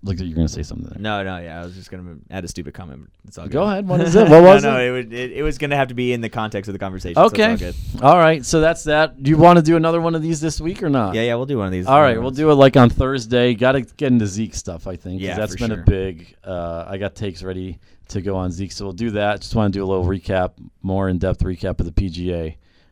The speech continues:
Speaker 1: Uh, not saying that yours wasn't, uh, adequate
Speaker 2: I think that's
Speaker 1: enough.
Speaker 2: exactly what you're saying.
Speaker 1: No, I'm not. I'm not
Speaker 2: <laughs>
Speaker 1: saying that. It was fine. It was fine. Just a little more in-depth, get a little of the crowd flavor, uh, in New York. So we'll be back later this week on,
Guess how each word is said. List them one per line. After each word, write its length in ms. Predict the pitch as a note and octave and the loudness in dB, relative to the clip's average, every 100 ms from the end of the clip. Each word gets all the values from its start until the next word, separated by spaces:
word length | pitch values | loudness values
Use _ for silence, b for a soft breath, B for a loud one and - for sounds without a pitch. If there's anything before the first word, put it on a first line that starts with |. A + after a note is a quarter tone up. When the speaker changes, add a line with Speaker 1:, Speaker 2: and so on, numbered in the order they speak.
| _ | _
Speaker 1:
Uh, 40 | - | -4
not 200 | G#2+ G#2 | -2 0
saying 200 | A2+ G2 | 0 0
that 80 | F#2 | -2
yours 240 | F2+ E2+ | -4 -6
wasn't, 400 | F2 D#2+ D#2+ D#2 | -6 -8 -8 -12
uh, 180 | D#2+ D#2+ - | -14 -14 -8
adequate 60 | |
Speaker 2:
I 120 | F2 | -6
think 100 | F2 F#2 | -4 -4
that's 80 | |
Speaker 1:
enough. 60 | F2 | -4
Speaker 2:
exactly 320 | E2+ F2+ F2+ | -4 -6 -6
what 100 | F2+ | -10
you're 60 | E2+ | -12
saying. 160 | - B2 | -2 2
Speaker 1:
No, 220 | B2 C#3+ | 4 2
I'm 120 | F#3 | 0
not. 320 | A#2+ A#2 D3 | -2 -2 -4
I'm 160 | G#2+ A2+ | -4 -2
not 220 | A#2+ C3+ | -2 -4
Speaker 2:
<laughs> 80 | C#3 | -4
Speaker 1:
saying 180 | A#2 G2+ | -2 -2
that. 180 | G2 A2 | -2 -2
It 60 | |
was 160 | B2+ B2+ | -2 -2
fine. 420 | C#3 D#3+ A#3 G#2+ | 0 0 0 -4
It 80 | G2+ | -4
was 180 | G#2 G2+ | -6 -4
fine. 380 | - D#3+ G3 F#2 | -6 -6 -6 -6
Just 220 | G2 - | -6 -2
a 20 | |
little 180 | A2 A#2 | 0 2
more 260 | A#2 A#2 A#2 B B | 0 -2 -2 B B
in-depth, 400 | A#2 A#2+ G#2+ A2 | -2 -2 -2 -4
get 60 | A#2 | -6
a 20 | |
little 160 | G#2+ G#2+ | -6 -6
of 60 | |
the 80 | G2 | -8
crowd 340 | - B2 A2 G2+ | -6 -2 -2 -2
flavor, 520 | - F2 D#2+ D#2+ D#2 b b b _ | -10 -16 -14 -16 -18 b b b _
uh, 280 | - E2 E2 - | -14 -12 -14 -10
in 180 | F#2+ F#2 | -6 -6
New 80 | F2+ | -6
York. 240 | E2 D#2 | -10 -14
So 120 | - | -10
we'll 100 | G#2 | -4
be 120 | A#2 B2+ | 0 4
back 300 | A#2+ A2+ A2 | 2 2 -4
later 220 | G#2 G2+ | -10 -10
this 180 | F#2 G2+ | -8 -8
week 400 | F2+ E2+ - - _ - | -10 -14 -20 -20 _ -14
on, 560 | E2+ E2 D#2+ D#2+ D#2+ | -12 -10 -10 -12 -14